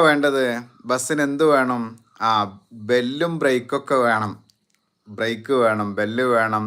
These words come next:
അതുപോലെ റോട്ടിലൂടെ യാത്ര ചെയ്യുമ്പം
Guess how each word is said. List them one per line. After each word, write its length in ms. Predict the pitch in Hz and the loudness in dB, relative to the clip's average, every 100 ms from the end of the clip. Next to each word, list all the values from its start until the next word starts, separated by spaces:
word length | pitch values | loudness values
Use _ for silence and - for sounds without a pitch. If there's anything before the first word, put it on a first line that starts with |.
| 107 _ _ _ _ _ - | -8 _ _ _ _ _ 2
അതുപോലെ 680 | 147 180 190 196 190 185 | 4 6 8 8 8 6
റോട്ടിലൂടെ 600 | 175 160 165 180 196 196 | 6 4 2 4 6 8
യാത്ര 420 | 185 165 160 175 180 | 8 8 6 2 -2
ചെയ്യുമ്പം 580 | 170 165 160 160 165 | -2 -2 -2 2 2